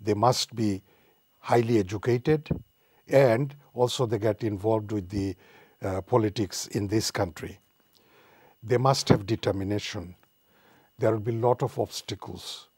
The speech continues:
but they have to be so determined that nothing could stop them. And I'm very happy to see that our generation, we did things in a different way.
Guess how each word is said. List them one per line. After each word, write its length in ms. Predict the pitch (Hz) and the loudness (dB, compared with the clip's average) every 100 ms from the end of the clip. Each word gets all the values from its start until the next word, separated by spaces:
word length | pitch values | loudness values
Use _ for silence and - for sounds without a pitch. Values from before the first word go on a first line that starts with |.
| _ _ - | _ _ -4
but 180 | 101 - _ _ - | -4 -4 _ _ -20
they 300 | 101 104 104 104 | -2 0 2 -2
have 340 | 117 110 - - - | -4 -6 -8 -18 -10
to 300 | 107 104 107 _ _ _ | -8 -10 -12 _ _ _
be 220 | 107 104 98 | -4 -4 -4
so 460 | - - 120 113 | -8 -4 -2 -2
determined 640 | 104 107 - 101 101 92 85 | -4 -6 -6 -4 -4 -6 -8
that 240 | 90 - _ _ - | -10 -10 _ _ 0
nothing 360 | 123 123 98 - | 2 2 -4 -6
could 260 | 101 85 - _ _ | -10 -10 -16 _ _
stop 420 | - - 98 90 | -8 0 0 -2
them. 220 | 82 85 _ _ _ - - - | -12 -16 _ _ _ -20 -20 -8
And 240 | 104 101 - _ _ _ - | -6 -6 -10 _ _ _ -2
I'm 220 | 127 117 | 0 2
very 260 | 113 139 151 | 4 4 4
happy 260 | 120 135 143 | 0 -2 -6
to 160 | - | -6
see 540 | 117 - 127 104 95 131 _ _ _ - | -10 -8 -6 -4 -6 -10 _ _ _ -4
that 140 | 120 - - | -4 -4 -2
our 240 | - 165 156 | 4 4 4
generation, 720 | 135 123 110 107 - 117 110 | 2 2 2 0 -2 -4 -4
we 100 | 104 | -2
did 300 | 110 101 - _ _ _ _ _ | -2 -2 -8 _ _ _ _ _
things 340 | - 113 107 - | -4 -4 -2 -4
in 100 | 110 | -4
a 60 | |
different 460 | 92 98 - 101 90 | -2 -6 -4 -6 -6
way. 320 | 92 95 117 | -6 -6 -8